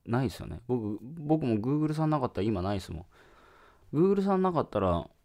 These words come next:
広告かけないと多分ね、まあ、他のね、ブログとかTwitterとか、まあ、いろんな媒体はもちろんあるんだけども、コンテンツビジネスをここまでやりやすいプラットフォームはやっぱYouTube以外ないんで、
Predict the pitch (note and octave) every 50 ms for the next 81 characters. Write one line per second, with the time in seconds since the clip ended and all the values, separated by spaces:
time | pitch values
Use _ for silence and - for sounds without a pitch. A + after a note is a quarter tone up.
0 | - - _ - - F3 F3 E3 F3 E3+ - - F3 E3+ E3+ C#3+ G#2+ F2+ D#2 -
1 | E2+ E2 F2 F2 E2 D2 G1+ G1+ A#1 C#2 G#2 B2 G#2 F2 - - _ _ _ _
2 | _ _ _ - - B2+ A2 A2 C3 C#3 - G3 G3 G3+ G3+ G3+ G3+ F#3+ D#3+ C3+
3 | C#3 D#3 F3 F#3 F#3+ G3 G3 F#3 - A#2+ - - - C3+ C3+ - - - D3 D3
4 | C#3+ D3 C3 A#2+ F#2+ F#2+ F#2 F#2 G2 G#2+ G#2+ G#2+ G#2 F2+ G2+ G#2 G#2 G#2+ G2+ G#2
5 | G#2 G#2 - G2+ F2+ G#2+ A#2 A2 - - D#2+ D#2 D#2 E2 E2 F2 F#2+ F2+ E2 -
6 | - _ - _ _ _ - - - - - - _ _ _ _ _ _ _ _
7 | _ _ _ - - - - E3 F3+ F#3 - G3 F#3+ F#3 F#3 F#3+ F#3 F#3+ F#3 F#3
8 | F3 D3 B2 A#2+ G2+ - A2+ A2 - C#3+ D3 C#3 G#2+ F2+ F#2+ F#2+ G2 G#2+ A2+ A#2
9 | A2+ - - G#2+ G2 F#2+ F2 D#2+ D2 B1+ A1 A1+ D2+ F2 F2+ F2+ F2 F2 E2+ E2+
10 | E2 - - - F#2+ F2+ - - F#2 F#2 F2+ E2 D#2+ D#2+ D#2+ - D#2+ E2 F2+ G#2
11 | A2+ A2 - - B2+ B2+ B2+ A#2 E2+ E2 D#2 F2+ F#2+ G2+ F#2 E2 D2+ C#2 C#2 C2
12 | C2 C#2